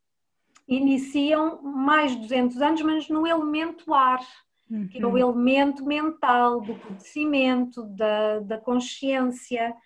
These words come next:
Speaker 2: Uhum.
Speaker 1: Portanto, agora fugir já não é,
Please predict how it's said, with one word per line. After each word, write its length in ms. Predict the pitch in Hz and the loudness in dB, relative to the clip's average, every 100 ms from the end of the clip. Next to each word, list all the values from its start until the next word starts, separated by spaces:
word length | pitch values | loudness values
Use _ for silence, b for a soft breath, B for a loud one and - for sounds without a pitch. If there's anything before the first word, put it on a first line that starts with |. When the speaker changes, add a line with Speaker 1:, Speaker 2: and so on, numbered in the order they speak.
| b | b
Speaker 2:
Uhum. 160 | 220 185 - | -8 -8 -6
Speaker 1:
Portanto, 280 | 214 196 240 | -4 0 0
agora 600 | 240 254 262 285 294 294 B B B _ _ _ _ _ _ _ | 6 6 8 6 4 -2 B B B _ _ _ _ _ _ _
fugir 440 | 233 226 208 254 240 | -12 -8 -4 -2 -2
já 200 | 247 247 | -2 0
não 240 | 247 247 | 0 0
é, 240 | 240 247 | -2 -4